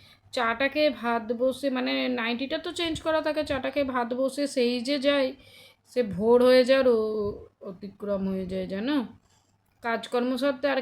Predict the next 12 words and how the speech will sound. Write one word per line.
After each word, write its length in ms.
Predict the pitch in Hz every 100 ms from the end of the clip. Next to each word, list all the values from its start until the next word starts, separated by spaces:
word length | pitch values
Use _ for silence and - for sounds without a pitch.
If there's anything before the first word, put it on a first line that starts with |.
| 262
কি 80 | 233
পরিমাণ 380 | 220 240 254 285 302
যে 100 | 302
বিরক্তি 440 | 302 285 302 302 311
লাগছিল, 360 | 302 285 285 302 294 277 277 277
মনে 180 | 262
হচ্ছিল 360 | 285 240 - 262
কাজকর্ম 560 | 294 269 214 - 254 269 302
কতক্ষণে 520 | 277 247 247 277 311
শেষ 240 | 294 233 202
হবে। 180 | -
শাক 240 | 208 269